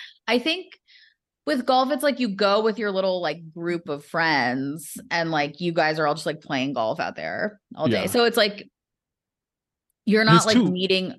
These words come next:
Speaker 1: new people, uh, but also, also, like, you're not really playing against them. You're sort of, like, I think my brothers are like, you know, you're playing against yourself.
Speaker 2: Sure, sure. Uh, and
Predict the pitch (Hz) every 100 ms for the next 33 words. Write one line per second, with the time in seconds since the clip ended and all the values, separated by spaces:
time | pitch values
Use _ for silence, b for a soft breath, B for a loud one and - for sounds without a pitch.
0 | - 185 175 170 - 180 190 196 202 202
1 | 202 208 240 240 262 269 359 294 269 233
2 | 233 240 - 190 175 156 143 156 - 117
3 | 139 156 175 156 151 151 123 113 _ _
4 | - 165 175 165 160 - - 175 175 185
5 | 185 180 165 170 160 156 185 160 147 151
6 | 143 139 135 107 90 269 _ - - 95
7 | - 101 95 101 _ _ _ _ _ _
8 | _ _ _ _ _ _ _ _ 117 95
9 | 98 95 - - _ 120 120 117